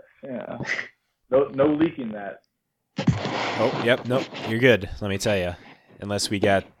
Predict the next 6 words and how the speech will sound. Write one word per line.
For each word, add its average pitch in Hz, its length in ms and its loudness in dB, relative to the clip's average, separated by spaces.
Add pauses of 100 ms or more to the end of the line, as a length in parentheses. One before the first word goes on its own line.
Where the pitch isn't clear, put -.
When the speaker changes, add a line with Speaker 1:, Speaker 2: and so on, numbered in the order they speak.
(540)
Speaker 2:
someone - 1000 2
spying 101 340 0
on 98 80 2
my 95 140 2
computer. 85 580 0 (640)
<laughs> 143 60 -8